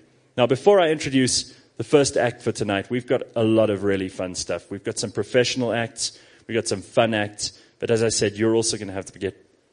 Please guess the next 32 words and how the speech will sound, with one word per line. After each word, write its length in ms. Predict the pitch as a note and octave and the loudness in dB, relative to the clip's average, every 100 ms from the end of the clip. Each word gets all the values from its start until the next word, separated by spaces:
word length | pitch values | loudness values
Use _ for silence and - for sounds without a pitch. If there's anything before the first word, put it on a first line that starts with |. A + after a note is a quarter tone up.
| _ - | _ -4
get 180 | G2+ - | -4 -4
to 60 | |
be 120 | F#2+ | -8
part 260 | F#2+ G2+ F2+ | 0 2 2
of 80 | D#2+ | -2
it 120 | - | -8
at 120 | - | -10
the 160 | F#2 F2 | -6 -4
end. 240 | D#2+ D#2+ _ - - - | -6 -10 _ -20 -20 -4
So 100 | G#2+ | -2
I'm 60 | |
gonna 120 | A2 | -2
need 220 | A2+ A#2 - | -2 -2 0
everybody, 480 | C3 B2+ G#2 F#2+ F2+ | 0 2 0 -2 -2
especially 640 | - - A#2+ - B2+ A#2 - _ _ | -2 0 0 0 -4 -4 -10 _ _
if 120 | - - | -10 -4
there 120 | G2 | -4
are 40 | |
kids 340 | - A2 G2 - | -2 -2 -2 -4
here, 120 | E2+ | -6
you're 140 | E2+ | -6
gonna 120 | F#2+ | -8
have 100 | F#2+ | -8
to 60 | F2+ | -6
get 140 | G2 | -2
up 140 | F#2+ - | -2 -4
and 100 | E2 | -4
sing 220 | - F#2 | -2 -2
with 120 | D#2 | -4
us, 200 | D2+ - | -6 -2
all 60 | F#2 | 2
right? 220 | B2+ | 2